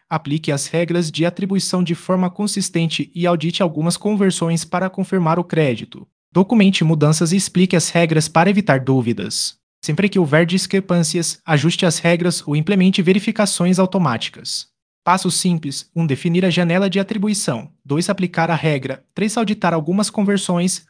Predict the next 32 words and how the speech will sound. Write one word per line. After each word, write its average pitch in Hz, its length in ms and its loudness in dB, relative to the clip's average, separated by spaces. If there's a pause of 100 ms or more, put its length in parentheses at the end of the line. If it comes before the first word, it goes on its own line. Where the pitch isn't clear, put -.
(100)
Quatro, 175 360 0
ajustar 185 440 0
se 185 140 -2
necessário. 156 680 -2 (380)
Estratégias 147 680 2
de 139 80 0
licenciamento 165 760 0
de 135 80 -2
marca 147 380 2
para 196 220 2
monetizar. 202 520 4
Licenciar 175 600 2
a 175 40 2
marca 165 320 2
pode 208 360 0
transformar 185 580 2
a 190 60 4
identidade 180 520 2
em 147 60 4
receita 160 500 0
estável, 120 480 -2 (300)
mantendo 170 380 4
o - 20 -10
controle 175 460 2
criativo. 127 760 -2 (300)
Defina 196 300 0
claramente 190 440 2
o 160 60 0
que 175 140 -2
pode 196 340 2
ser 202 220 0
feito, 135 440 -4